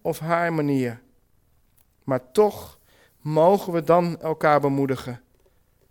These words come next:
dat de genade van onze Heer Jezus Christus met ons is en met ons blijft tot in eeuwigheid.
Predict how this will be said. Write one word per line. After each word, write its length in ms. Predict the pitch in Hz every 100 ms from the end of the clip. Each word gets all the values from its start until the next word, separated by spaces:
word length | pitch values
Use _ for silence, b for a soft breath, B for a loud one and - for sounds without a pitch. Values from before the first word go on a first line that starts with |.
| _
dat 140 | - 120
de 60 |
genade 560 | - 139 143 165 202 202
van 200 | 202 185
onze 340 | 185 185 -
Heer 220 | 165 170 151
Jezus 560 | 147 160 165 143 - -
Christus 420 | 151 151 135 -
met 340 | 139 156 - -
ons 260 | 113 110
is 400 | 123 113 - - _ _ _ _ _ _ _ _ _ _
en 160 | 165
met 160 | 160 160
ons 220 | 156 123
blijft 520 | 120 135 127 120 - _ _ _ _
tot 200 | - 156
in 120 | 143 139
eeuwigheid. 840 | 143 143 127 117 127 117 107